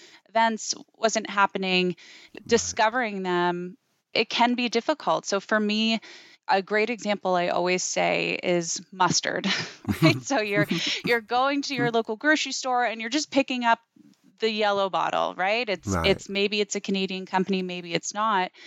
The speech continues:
Speaker 1: But what I've realized is, oh my gosh, your local alternative to mustard is being made twenty minutes away, and it's better, and it's got a story, and that business is buying their raw product from a local farm or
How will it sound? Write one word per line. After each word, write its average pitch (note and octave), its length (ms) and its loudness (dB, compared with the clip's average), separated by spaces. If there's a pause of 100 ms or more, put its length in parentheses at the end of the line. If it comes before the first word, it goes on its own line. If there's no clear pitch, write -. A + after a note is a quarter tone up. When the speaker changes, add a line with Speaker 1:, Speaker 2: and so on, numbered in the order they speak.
(460)
Speaker 1:
But G#3 320 0 (260)
what A3 160 2
I've A3 120 2
realized G3 560 0
is, F#3+ 280 0
oh A#3 120 0
my G#3 160 0
gosh, F#3 440 0
your A#3 140 0
local G#3 340 0
alternative F#3 1000 0 (140)
to G3+ 120 -4
mustard F3+ 680 0 (360)
is G3 160 0
being G3+ 260 0
made F#3+ 440 0 (120)
twenty G3 300 0
minutes F#3 320 0
away, F3+ 440 0
and F3 180 -2
it's E3 180 -2 (220)
better, F3+ 500 0
and E3+ 180 2
it's E3+ 140 -6
got F3 160 2
a F3 60 0
story, E3 800 0
and F#3 200 0
that F#3+ 260 0
business G#3+ 460 -2
is E3 120 -6
buying F3 340 0
their E3+ 220 -2
raw E3+ 200 4
product F3 580 -2
from F3+ 200 0
a F3+ 80 2
local F3+ 300 0
farm F3+ 720 -2
or F3 420 0